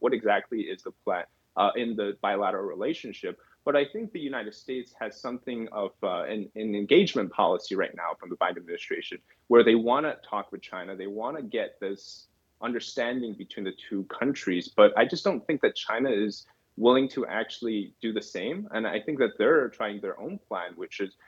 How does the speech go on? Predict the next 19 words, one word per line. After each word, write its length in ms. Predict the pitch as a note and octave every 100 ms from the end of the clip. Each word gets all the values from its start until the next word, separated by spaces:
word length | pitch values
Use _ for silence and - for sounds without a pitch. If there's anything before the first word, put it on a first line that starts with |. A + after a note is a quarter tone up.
| _ _ -
to 400 | A#2+ A2 G#2+ - -
decouple 680 | D#3+ - C3 B2+ A#2 G#2+ G#2
from 240 | - G2+ F#2+
the 60 | G2
United 360 | G2 F2+ -
States 300 | - F#2 F2
and 80 | -
the 40 | F#2+
rest 180 | F#2
of 100 | G#2
the, 60 | - -
rest 320 | A2 G#2 -
of 80 | F#2+
the 80 |
world 340 | D#2+ F2+ G2 F2
in 160 | A2 B2+
preparation 640 | - A2+ G#2+ F#2 F2+ F2+ F2+ _ _ -
to 120 | A2+
invade 320 | G2 F#2 F#2